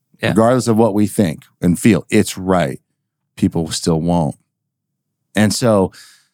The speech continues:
Speaker 2: I find that fascinating.
Speaker 1: Yeah.
Speaker 2: You know, to me, that's where it, that's where that all goes, is it's like, people, we wanna do our own thing. And so then, you know, there's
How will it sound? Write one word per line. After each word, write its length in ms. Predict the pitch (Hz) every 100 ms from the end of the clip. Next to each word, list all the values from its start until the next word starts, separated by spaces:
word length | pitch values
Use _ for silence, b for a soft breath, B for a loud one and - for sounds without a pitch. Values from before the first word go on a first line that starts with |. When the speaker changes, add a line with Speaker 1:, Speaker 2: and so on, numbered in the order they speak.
| _ _ -
Speaker 2:
I 140 | 127
find 240 | 139 151
that 140 | 160 151
fascinating. 680 | 139 160 - 127 87 73 76 _ -
Speaker 1:
Yeah. 180 | 143 120
Speaker 2:
You 40 |
know, 120 | 123
to 160 | 123 127
me, 180 | 123 170
that's 260 | 139 143
where 220 | 123 110 82
it, 220 | 98 -
that's 260 | - 123 -
where 200 | 113 101
that 200 | 92 90
all 240 | 92 92 87
goes, 580 | 87 117 104 80 78
is 180 | 73 67
it's 180 | - -
like, 300 | - - - -
people, 640 | - 135 151 156 127 107 - b b b b _ _
we 120 | 101
wanna 240 | 139 170 131
do 220 | 98 113
our 160 | 113 104
own 160 | 98
thing. 240 | 90 160 117
And 80 | 104
so 140 | 117
then, 300 | 107 123 117
you 80 | 127
know, 120 | 98
there's 320 | 98 104 -